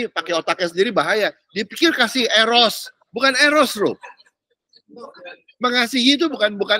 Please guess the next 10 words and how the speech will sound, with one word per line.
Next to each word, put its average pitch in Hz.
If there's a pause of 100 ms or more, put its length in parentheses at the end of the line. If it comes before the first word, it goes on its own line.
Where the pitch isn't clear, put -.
(140)
eros, 254 (160)
bukan 202
lihat 214 (320)
ini 254
lucu, 247
bukan 254
loh. 175 (1500)
Belas 220
kasihan. 208 (560)
Karena 170